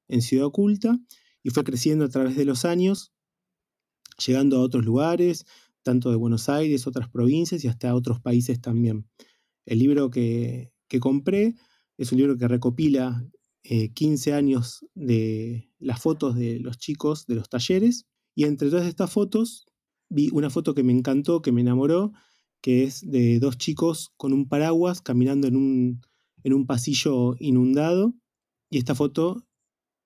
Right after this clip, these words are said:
Eh, es de Nahuel Alfonso. Justo hace poco estaba charlando con Alberto y me decía, "Bueno, ¿por qué no, no le escribís a Nahuel y le, y le haces una entrevista?". Y dije, "Claro, cómo no, si, si, si me encanta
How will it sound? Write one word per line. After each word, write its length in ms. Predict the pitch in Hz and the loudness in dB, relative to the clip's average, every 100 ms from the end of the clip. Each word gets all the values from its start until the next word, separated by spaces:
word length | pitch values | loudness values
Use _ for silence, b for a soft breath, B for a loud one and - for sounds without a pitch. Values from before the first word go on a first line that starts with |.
| - | -6
Eh, 480 | 123 117 110 117 120 | 0 2 2 -2 -2
es 140 | 139 | 0
de 100 | 127 | 2
Nahuel 240 | 123 123 120 | 4 4 2
Alfonso. 600 | 120 160 165 - 220 - b _ | 0 0 0 -2 -2 -4 b _
Justo 320 | - 151 131 127 | -6 -4 -2 -2
hace 160 | 127 | -2
poco 220 | 127 139 | -2 0
estaba 260 | 123 135 131 | -2 -2 -2
charlando 320 | 127 135 135 | 0 0 2
con 140 | 127 123 | 2 2
Alberto 440 | 127 165 170 160 | 2 2 0 0
y 100 | 135 | 0
me 120 | 123 | 0
decía, 300 | 123 131 131 | 0 -2 -2
"Bueno, 240 | 135 131 123 | 0 0 -2
¿por 160 | 127 | -2
qué 100 | 139 | 0
no, 400 | 160 139 131 135 - - | 0 0 -4 -10 -20 -10
no 140 | 151 | -2
le 60 | 135 | -2
escribís 420 | 123 131 151 147 | 0 2 2 0
a 80 | 135 | -2
Nahuel 380 | 127 139 160 156 | 2 2 2 2
y 80 | 127 | 0
le, 80 | |
y 320 | 123 127 139 131 | -2 -6 -6 -4
le 80 | |
haces 180 | 123 127 | -2 -2
una 80 | 135 | 0
entrevista?". 400 | 120 143 147 147 | 0 0 0 0
Y 40 | |
dije, 160 | 123 123 | -2 -2
"Claro, 340 | 160 170 123 | 0 0 0
cómo 200 | 131 139 | 0 0
no, 100 | 156 | 0
si, 300 | - 131 120 - _ _ - | -2 -4 -4 -8 _ _ -12
si, 220 | 135 139 | -10 -8
si 140 | 139 | -4
me 80 | 127 | -2
encanta 560 | 123 139 143 135 127 | 0 0 0 -2 -6